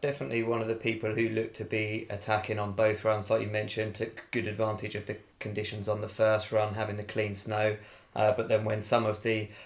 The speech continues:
faster racers from the first run looked to be holding back a bit on the second run, taking it a bit more easily, Brignoni was one of the people who was staying aggressive and sticking with what worked on the first run. So, so really good to see from her.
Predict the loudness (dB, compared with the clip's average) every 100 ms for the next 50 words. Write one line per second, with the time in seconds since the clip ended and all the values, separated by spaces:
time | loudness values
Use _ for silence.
0 | -20 0 6 6 6 4 4 6 4 2
1 | -4 -6 -6 0 0 0 2 0 0 -2
2 | -4 -4 -2 2 2 2 4 4 2 -2
3 | -4 -2 -2 -4 -4 -6 -4 -4 -2 -2
4 | -4 -10 -20 0 0 2 -2 -2 -2 2
5 | 2 2 -2 -2 0 0 -4 -14 -6 -4
6 | 0 0 0 -4 -2 -2 -2 -4 -6 -4
7 | -4 -4 4 6 6 4 -12 -16 -10 0
8 | 4 4 2 4 4 4 0 -2 -4 -4
9 | -4 -4 -6 -4 -4 0 0 0 -4 -6
10 | -4 0 0 0 -2 -2 -2 -4 -2 -4
11 | -6 -6 -4 -4 -6 -8 -8 -8 -6 -6
12 | -6